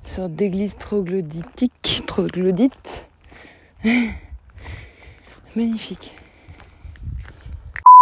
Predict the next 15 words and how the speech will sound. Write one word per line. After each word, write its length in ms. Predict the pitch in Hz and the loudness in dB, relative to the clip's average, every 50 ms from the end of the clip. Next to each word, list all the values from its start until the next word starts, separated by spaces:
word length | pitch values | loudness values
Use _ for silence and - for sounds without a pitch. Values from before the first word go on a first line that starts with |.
| 988 988 - _ _ _ _ _ _ - - - - - - - - - - - - - - | 12 10 8 _ _ _ _ _ _ -20 -20 -20 -20 -18 -18 -16 -16 -16 -18 -18 -16 -6 -2
Passionné 760 | - 294 294 277 294 - - 285 269 240 240 254 262 311 349 - | 0 0 0 -2 -4 -4 -2 -2 0 0 0 -2 -2 -4 -4 -4
par 300 | - 277 247 226 214 214 | -4 -2 -2 -2 0 -2
le 140 | 214 208 196 | 0 -2 0
grand 320 | 190 208 233 247 220 - | 0 0 0 0 0 -2
entretien 540 | 240 220 196 - 220 208 - - - 247 240 | -4 -4 -4 -4 -4 -4 -4 -2 -2 0 0
avec 260 | 226 220 - 208 - | 2 0 -2 -2 -2
le 80 | - 208 | -2 -4
philosophe, 920 | 190 - - 226 214 233 208 190 - - 202 214 220 208 - - - - | -4 -4 -2 0 2 2 2 0 -2 0 2 2 2 0 -2 -8 -6 -4
euh, 360 | 208 196 175 180 180 180 180 175 175 170 - - - | -2 -2 0 2 2 2 0 0 -4 -8 -14 -6 0
Paul 320 | - 240 220 214 214 202 190 - _ - - - - - - - - - _ - | 2 2 4 2 0 -4 -8 -14 _ -20 -20 -20 -20 -20 -20 -20 -20 -20 _ -6
B. 260 | 156 180 175 208 208 208 202 - - - | -2 2 6 6 6 4 2 -2 -14 -12
Preciado. 580 | - - 214 190 - - - 190 180 180 180 - - - - - - - - - - - - - - - - - - - - - - - - - - - - - - | -6 -4 -4 -4 -2 -2 -2 -2 0 0 -4 -4 -6 -14 -20 -20 -20 -20 -16 -16 -16 -16 -18 -20 -20 -20 -20 -20 -20 -20 -20 -20 -20 -20 -20 -20 -20 -20 -12 -2 0
Passionné 520 | 220 220 208 - - - 233 220 226 254 | 0 0 0 0 2 2 4 4 2 0
par, 400 | 220 - 214 196 180 170 160 175 | 0 0 0 0 -2 -4 -6 -6
euh, 100 | 180 | -6